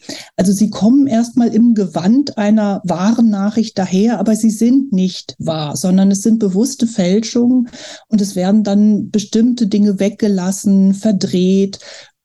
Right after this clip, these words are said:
ähm, überspitzt und, ähm, woran man sie vielleicht auch erkennen kann, sind diese fehlenden, äh, Quellenangaben, ja. Also man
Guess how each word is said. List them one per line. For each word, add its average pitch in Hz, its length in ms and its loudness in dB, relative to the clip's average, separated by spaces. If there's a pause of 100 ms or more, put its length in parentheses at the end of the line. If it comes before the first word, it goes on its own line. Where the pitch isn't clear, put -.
(120)
ähm, 202 380 2
überspitzt 220 1080 -4
und, 196 440 2
ähm, 190 600 0
woran 190 340 0
man 208 120 2
sie 208 100 0
vielleicht 196 440 -2
auch 190 160 -2
erkennen 214 520 0
kann, 226 380 2
sind 202 460 -2
diese 196 180 0
fehlenden, 208 880 2 (600)
äh, 185 220 0
Quellenangaben, 156 1080 0
ja. 185 180 2
Also 196 220 0
man 190 420 2